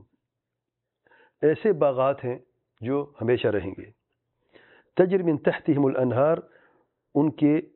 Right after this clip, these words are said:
نیچے نہریں جاری ہوں گی، یحلون فیہا، اور ان میں ان کو پہنائے جائیں گے، من اساور من ذہب،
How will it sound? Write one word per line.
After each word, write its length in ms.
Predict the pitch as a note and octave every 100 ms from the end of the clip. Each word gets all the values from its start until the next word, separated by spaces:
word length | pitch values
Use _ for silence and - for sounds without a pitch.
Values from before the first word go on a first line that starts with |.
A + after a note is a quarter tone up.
| _ _ _ _ _ _ _ _ _ _ _ _ _ _ _
نیچے 380 | G#2+ C3+ - C#3+ C#3
نہریں 440 | A2 A#2 C3 B2+ F#2+ - _ _ _ _ _ _ _ _ _ _ _ _ _ _ _ _ _ _ _ _ _ _ G#2+
جاری 420 | C3 B2 G2+ - - _ _ _
ہوں 200 | A#2 A#2+
گی، 140 | B2 D#3+ - _ _ - _
یحلون 540 | C3+ D3 C#3 F#3+ E3 C3
فیہا، 360 | D3 A#2+ A#2 C#3 - _ _ _ _ _ _ _ _ _ _ _ _
اور 260 | - C3 C#3 - _ -
ان 180 | D#3+ E3+
میں 100 | F3
ان 80 |
کو 120 | E3 E3
پہنائے 560 | - B2+ C3+ D#3 E3+
جائیں 320 | B2 A2 G2+
گے، 100 | F2+ F2 _ _ _ _ _ _ _ _ _ _ _ _ _ _ _ _ _ -
من 140 | B2+
اساور 400 | D#3 C#3 F#3+ G3
من 260 | F3+ D#3+ C3+
ذہب، 300 | D#3+ C#3